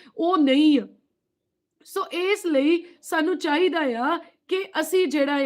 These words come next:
ਆ, ਉਹ ਮਨੁੱਖਾਂ ਦੀਆਂ ਹੀ ਜਿਹੜੀਆਂ ਰੀਤਾਂ ਆ, ਜਿਹੜੀਆਂ ਵਚਨ ਦੇ ਨਾਲ ਬਿਲੋਂਗ ਨਹੀਂ ਕਰਦੀਆਂ, ਅਸੀਂ ਉਹਨਾਂ ਨੂੰ ਜਿਹੜਾ ਆ, ਫਾਲੋ ਨਹੀਂ ਕਰਨਾ। ਅਸੀਂ ਉਹਨਾਂ ਨੂੰ ਫਾਲੋ ਜਿਹੜਾ ਬਿਲਕੁਲ ਵੀ ਨਹੀਂ ਕਰਨਾ। So,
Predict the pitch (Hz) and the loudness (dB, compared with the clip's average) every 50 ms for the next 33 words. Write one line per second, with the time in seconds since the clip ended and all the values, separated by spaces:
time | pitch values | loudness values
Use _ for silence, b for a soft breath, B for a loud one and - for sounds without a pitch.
0 | 247 226 226 233 254 285 302 302 - - 294 294 311 320 311 311 - 247 254 269 | 0 -2 -2 -2 -2 -2 -2 -4 -6 -6 -4 -2 -2 -2 -4 -4 -4 -2 0 0
1 | 320 - - - - 359 392 392 381 359 381 370 359 330 240 277 269 262 285 302 | 0 -2 -6 -6 -6 -4 -2 -2 -2 -2 -2 -2 -2 -2 -2 -2 -4 -4 -4 -4
2 | 285 269 254 220 - - 262 254 262 254 254 233 277 269 247 294 277 226 254 240 | -4 -4 -6 -6 -8 -8 -6 -6 -4 -4 -4 -6 -6 -6 -6 -4 -4 -4 -6 -6
3 | 240 - 294 285 277 285 262 254 240 233 220 220 233 220 220 220 220 233 226 220 | -6 -4 -4 -4 -2 -2 -4 -4 -4 -4 -6 -6 -6 -8 -8 -8 -8 -8 -10 -10
4 | 233 233 226 233 214 208 202 208 214 214 196 - B B B B B B B 247 | -10 -10 -10 -10 -10 -10 -10 -10 -10 -10 -12 -14 B B B B B B B -6
5 | 247 302 294 294 - 254 247 254 269 277 277 294 285 226 226 226 220 226 226 220 | -4 -4 -6 -6 -4 -6 -4 -4 -4 -4 -4 -4 -4 -2 -2 -4 -4 -4 -6 -8
6 | 214 214 220 220 - 240 214 214 226 214 208 214 208 202 208 208 208 220 196 185 | -8 -8 -10 -10 -10 -10 -8 -6 -6 -6 -6 -6 -6 -8 -8 -10 -12 -12 -14 -16
7 | 202 262 _ _ _ _ _ _ _ _ _ _ _ - 254 254 254 302 285 254 | -18 -20 _ _ _ _ _ _ _ _ _ _ _ -10 -8 -8 -4 -4 -6 -4
8 | 254 262 262 285 269 - 254 226 226 220 220 202 233 233 240 226 202 247 254 247 | -4 -6 -6 -6 -8 -8 -8 -6 -4 -6 -6 -6 -6 -8 -8 -8 -8 -10 -10 -8
9 | 254 277 262 233 233 214 208 202 196 214 202 185 185 185 190 - _ _ _ _ | -6 -6 -6 -6 -6 -8 -10 -12 -12 -14 -14 -14 -16 -16 -18 -20 _ _ _ _
10 | b b b b b b b - 320 311 311 311 302 | b b b b b b b -6 -4 -2 -2 -2 -4